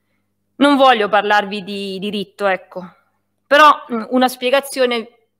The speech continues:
ve la devo fare. Sicuramente magari qualcuno lo saprà e lo saprà meglio di me, però tutto il codice penale si divide in reati che sono procedibili a querela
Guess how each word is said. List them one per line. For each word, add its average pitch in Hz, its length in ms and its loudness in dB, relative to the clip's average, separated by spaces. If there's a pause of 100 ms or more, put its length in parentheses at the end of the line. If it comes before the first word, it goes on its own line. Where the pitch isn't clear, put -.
(300)
ve - 140 -10
la 220 100 2
devo 208 220 -4
fare. 170 500 -6 (1040)
Sicuramente 226 720 -2
magari 226 320 0
qualcuno 233 460 -2
lo 208 100 -4
saprà 214 380 2
e - 20 0
lo 247 80 0
saprà 202 300 -4
meglio 190 300 -6
di 180 120 -14
me, 165 240 -16 (320)
però 262 460 2
tutto 311 240 -6
il 262 80 -8
codice 262 420 -4
penale 277 400 -2
si 262 160 -10
divide 220 360 -6
in 196 100 -4
reati 214 420 0
che 190 80 -14
sono 202 320 -10
procedibili 196 640 -8
a 185 80 -4
querela 214 580 -2